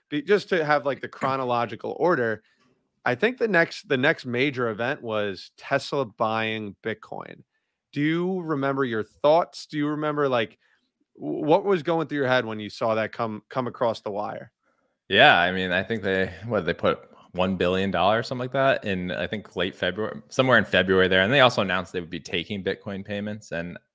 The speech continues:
Speaker 2: I mean, I, I, I'm kind of a bit, an Elon. I, I struggle with Elon at times. I think he, you know, he's really good at
Speaker 1: Mm-hmm.
Speaker 2: controlling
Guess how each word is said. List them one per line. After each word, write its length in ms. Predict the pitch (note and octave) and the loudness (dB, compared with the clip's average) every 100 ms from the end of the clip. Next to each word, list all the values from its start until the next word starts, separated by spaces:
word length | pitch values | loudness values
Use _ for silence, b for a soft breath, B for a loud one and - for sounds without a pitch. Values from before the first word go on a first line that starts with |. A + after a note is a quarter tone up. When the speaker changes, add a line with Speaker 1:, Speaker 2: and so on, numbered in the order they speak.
| _ _ _ _ - | _ _ _ _ -2
Speaker 2:
I 80 | F3+ | 0
mean, 220 | F#3 F3 - | 0 -4 0
I, 160 | C#3+ | 0
I, 380 | C3+ B2+ B2+ B2+ | 0 -4 -2 0
I'm 80 | C#3+ | 0
kind 260 | B2 C3 A2 | 2 2 2
of 20 | |
a 120 | F#2 | 0
bit, 160 | - - | -2 -4
an 140 | A2 F#2+ | -6 -4
Elon. 640 | G#2+ G#2 F#2+ G2 G2 F#2+ - | -2 -2 0 0 -2 -4 -4
I, 160 | B2 B2+ C3 | -4 -2 -4
I 20 | |
struggle 320 | C3 A2 F#2+ | 0 -2 -2
with 100 | F#2 | -4
Elon 320 | F2 F#2 F#2 F#2+ | -4 -4 -4 -6
at 120 | - | -2
times. 420 | G2 F2+ E2+ - | 0 0 -2 -4
I 100 | D#2 | -6
think 240 | - F#2 | -4 -8
he, 300 | - F#2 E2+ - | -8 -8 -8 -8
you 80 | G2+ | -4
know, 140 | E2+ | -2
he's 300 | G2 G2 F#2 | -2 -6 -4
really 260 | F#2+ F#2 F2+ | -2 -2 -2
good 280 | F2 F2 F2 | 0 2 2
at 60 | |
Speaker 1:
Mm-hmm. 80 | A2 | -2
Speaker 2:
controlling 580 | G2 - F#2 F#2 F2+ | -6 -4 -2 0 -2